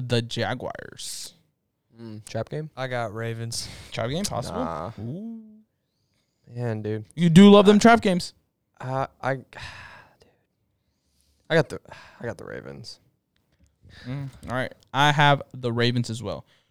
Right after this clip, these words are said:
Speaker 1: Moving on to our first four o'clock game, the Las Vegas Raiders traveling to Seattle to face the Seahawks in
Speaker 2: Oh,
Speaker 1: Gillette
Speaker 2: shit.
Speaker 1: Stadium and the twelfth man.
Speaker 2: It's tricky.
Speaker 1: Os, who do you got?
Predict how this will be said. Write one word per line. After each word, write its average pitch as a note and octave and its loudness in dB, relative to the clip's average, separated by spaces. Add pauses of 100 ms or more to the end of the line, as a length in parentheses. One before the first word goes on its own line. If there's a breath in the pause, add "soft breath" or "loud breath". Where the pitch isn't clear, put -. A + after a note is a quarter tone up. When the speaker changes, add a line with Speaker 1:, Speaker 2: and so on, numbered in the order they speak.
(140)
Speaker 1:
Moving F#3+ -2
on F3+ 2
to E3+ -6
our C#3+ 2
first F3+ 6
four D3+ 10
o'clock C3 4
game, C#3+ 6
the C#3 8 (100)
Las C#3 8
Vegas C3+ 8
Raiders C3+ 8 (520 soft breath)
traveling F3+ 8
to F#3 6
Seattle D3+ 6 (320)
to C3 -2
face C3+ 2
the B2+ 2
Seahawks B2 0
in - -2
Speaker 2:
Oh, B2+ 0
Speaker 1:
Gillette B2 4
Speaker 2:
shit. A2+ -6
Speaker 1:
Stadium A#2 2 (240 loud breath)
and C#3 4
the C3+ 4
twelfth B2+ 4 (100)
man. A#2 -2
Speaker 2:
It's - -20
tricky. A2+ -12 (100)
Speaker 1:
Os, D#3+ 8 (640)
who D3 6
do D3 10
you B2+ 8
got? C3 0